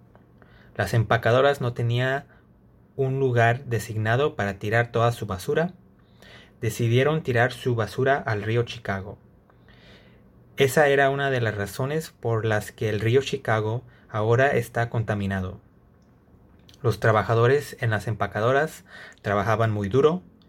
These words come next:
pero ellos no eran tratados de manera justa.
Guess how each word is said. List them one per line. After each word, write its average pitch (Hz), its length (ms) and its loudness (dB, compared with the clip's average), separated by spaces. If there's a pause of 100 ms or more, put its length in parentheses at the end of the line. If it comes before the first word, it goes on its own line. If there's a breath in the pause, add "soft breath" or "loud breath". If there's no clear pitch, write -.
(400 loud breath)
pero 127 260 -2
ellos 139 480 0 (260 loud breath)
no 120 640 2 (260 loud breath)
eran 131 360 0
tratados 117 720 -2
de 113 140 -4
manera 104 420 0
justa. 113 460 -6